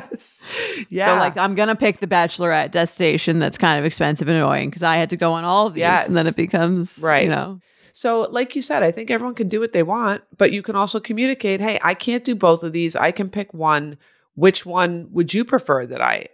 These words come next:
Speaker 1: attend?" Or, you know, just, I think being able to communicate with the bride or groom and let them know how you're feeling, how it's affecting you and your budget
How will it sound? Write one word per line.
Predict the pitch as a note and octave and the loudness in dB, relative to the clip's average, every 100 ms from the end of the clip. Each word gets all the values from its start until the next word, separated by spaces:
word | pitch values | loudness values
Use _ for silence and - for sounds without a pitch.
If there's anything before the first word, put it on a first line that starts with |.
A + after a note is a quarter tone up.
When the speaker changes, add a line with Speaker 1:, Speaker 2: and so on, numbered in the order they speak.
| - | -2
Speaker 1:
attend?" | D3+ - C3 - A2+ - - | -2 0 -2 -2 -6 -16 -10
Or, | - D3+ C#3+ C#3 C#3 - _ _ _ | -4 0 0 -2 -4 -12 _ _ _
you | F3+ | -2
know, | D#3 C#3+ | 0 0
just, | F#3 F#3 - | -2 -4 0
I | D#3+ | 0
think | E3+ G#3 G3 _ _ _ | 0 -4 -10 _ _ _
being | G3+ G#3+ A3 | -2 0 2
able | F#3 F3 | 0 0
to | E3+ | -4
communicate | E3 D3+ D3 D3+ C#3+ D#3 C#3 | -6 -6 -2 -2 -2 -2 -2
with | - C3 | -2 -6
the | |
bride | C3+ C#3 C3+ C3 C3 - - _ _ _ - _ - | -6 -4 -2 0 -2 -4 -12 _ _ _ -20 _ -4
or | D3 D3 | -2 -2
groom | C3+ C#3 C3+ C3 | 0 0 0 -2
and | A#2+ | 0
let | C#3+ D3+ | 0 0
them | D#3+ D3+ | -4 -4
know | B2+ B2 B2+ A#2 - | -2 -2 -2 -6 -8
how | D#3 D3 | -2 0
you're | D#3+ D#3+ | 0 -2
feeling, | E3 C#3 B2 B2 A2 | -4 0 0 -2 -4
how | C3+ B2+ | 0 2
it's | C3+ - - | 2 -2 -4
affecting | D3 C3 B2+ - C3 | -2 0 -2 -2 -2
you | B2+ B2+ C3+ | 0 0 0
and | - C3+ | -2 -2
your | C3+ | -2
budget | - C3 B2+ A2+ - | 0 0 0 -2 -2